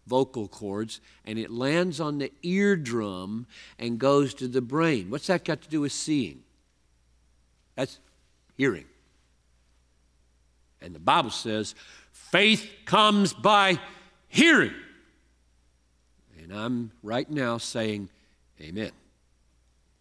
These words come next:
However, there's a verse, really helpful. There's a lot, but this one says it most clearly in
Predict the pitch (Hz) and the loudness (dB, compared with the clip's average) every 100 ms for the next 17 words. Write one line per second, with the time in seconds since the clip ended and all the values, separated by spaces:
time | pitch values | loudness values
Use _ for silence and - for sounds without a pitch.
0 | _ _ - 101 131 190 135 87 - _ | _ _ -16 -4 2 2 2 -6 -16 _
1 | _ _ _ _ _ _ _ _ _ _ | _ _ _ _ _ _ _ _ _ _
2 | _ - 117 113 110 165 135 - - - | _ -8 -6 -6 0 2 2 -2 -12 -14
3 | _ - 156 143 - - - 113 101 151 | _ -2 0 2 0 -6 -12 -10 0 2
4 | 143 - 107 - - 156 127 113 139 120 | 2 0 -8 -14 -8 -6 -6 -4 -2 -2
5 | 101 - - - _ _ 127 127 - - | -4 -12 -20 -20 _ _ 0 0 0 -10
6 | - 139 147 160 156 - _ _ _ _ | -6 -2 0 0 -4 -8 _ _ _ _
7 | _ _ _ 123 113 110 104 101 | _ _ _ -6 -2 -2 -4 -8